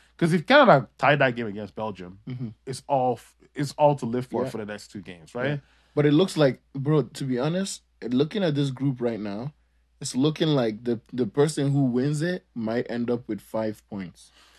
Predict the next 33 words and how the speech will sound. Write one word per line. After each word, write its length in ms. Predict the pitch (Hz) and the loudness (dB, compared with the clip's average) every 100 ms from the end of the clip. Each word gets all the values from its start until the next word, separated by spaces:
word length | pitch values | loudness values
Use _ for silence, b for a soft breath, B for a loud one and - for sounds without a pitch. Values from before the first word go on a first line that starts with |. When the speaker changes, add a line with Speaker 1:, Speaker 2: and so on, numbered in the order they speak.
| b b | b b
Speaker 2:
Or 100 | 104 | -6
maybe 160 | 110 120 | -2 0
Speaker 1:
That's 220 | 131 131 | 0 0
what 80 | 139 | -2
I'm 40 | |
Speaker 2:
four. 80 | 110 | -2
Speaker 1:
saying. 200 | 135 123 - | -4 -6 -8
I, 120 | 120 | -6
Speaker 2:
Yeah. 80 | 107 | -2
Speaker 1:
and 100 | 139 | 2
that's 160 | 143 156 | 2 2
why 120 | 147 | 2
I 40 | |
really 380 | 120 113 135 156 | 2 0 0 0
think 460 | 139 131 147 180 - | -4 -8 -6 -8 -14
Croatia, 640 | - 113 104 107 117 - 127 | -10 -8 -6 -8 -8 -8 -8
Morocco 640 | 101 98 98 117 - 175 | -8 -8 -8 -8 -6 -6
Speaker 2:
Mm-hmm. 300 | 208 120 123 117 113 | -6 -8 -8 -10 -12
Speaker 1:
are 120 | 104 | -14
the 100 | 104 | -12
teams 400 | 107 - 120 120 | -16 -10 -8 -6
that 80 | 113 | -8
are 40 | 101 | -8
gonna 200 | 101 90 | -10 -10
get 180 | 95 | -10
out 100 | 95 | -8
of 120 | 90 87 | -10 -14
this 120 | 87 | -18
group. 280 | - 80 78 | -16 -16 -16
I 80 | - | -14
don't 260 | 104 151 156 | -6 -4 -2
know 140 | 135 | -2
why. 640 | 120 95 98 120 160 185 | -4 -8 -8 -4 -4 -6